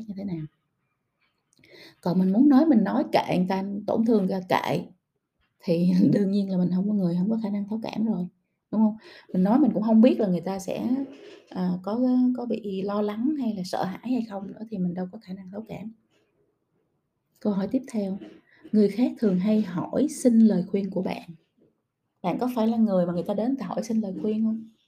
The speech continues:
Tại vì mình phải lắng nghe, mình phải hiểu, mình phải thâu, thông, thông cảm, mình phải thấu cảm thì người ta mới đến người ta xin lời khuyên. Chứ bạn là người chẳng quan tâm tới người ta, ta xin lời khuyên làm gì, đúng không? Câu hỏi tiếp theo, bạn thường xúc động khi nhìn thấy hoặc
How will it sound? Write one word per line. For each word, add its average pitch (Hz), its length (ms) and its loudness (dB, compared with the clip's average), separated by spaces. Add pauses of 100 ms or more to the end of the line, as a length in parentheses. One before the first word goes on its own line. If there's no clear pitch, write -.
(520)
Tại 170 160 0
vì 202 120 0
mình 180 300 2
phải 175 140 0
lắng 240 280 2
nghe, 233 260 2
mình 202 240 4
phải 196 140 -2
hiểu, 208 260 2
mình 226 200 -2
phải 180 100 -4
thâu, 226 260 0 (220)
thông, 254 180 0 (260)
thông 220 220 0
cảm, 240 260 -2
mình 240 120 4
phải 175 80 -4
thấu 226 220 -2
cảm - 280 -2
thì 233 100 -2
người 180 200 -2
ta 190 80 -6
mới 214 120 -4
đến 226 100 0
người 247 120 2
ta 220 60 -2
xin 202 140 -6
lời 180 160 -4
khuyên. 214 320 0 (920)
Chứ 254 120 4
bạn 185 280 2
là 180 80 2
người 170 320 0
chẳng - 220 -2
quan 214 180 0
tâm 208 140 0
tới 240 100 0
người 208 140 2
ta, 190 140 -4
ta 185 120 -8
xin 196 160 -4
lời 175 140 -2
khuyên 190 160 -6
làm 170 180 -4
gì, 180 260 0 (600)
đúng 214 140 -4
không? 196 160 -4 (800)
Câu 208 140 0
hỏi 190 180 -2
tiếp 247 200 0
theo, 208 200 -2
bạn 156 200 0
thường 190 180 0
xúc 330 260 -2
động 180 340 -2
khi 226 140 4
nhìn 185 240 2
thấy 220 480 2
hoặc - 140 -6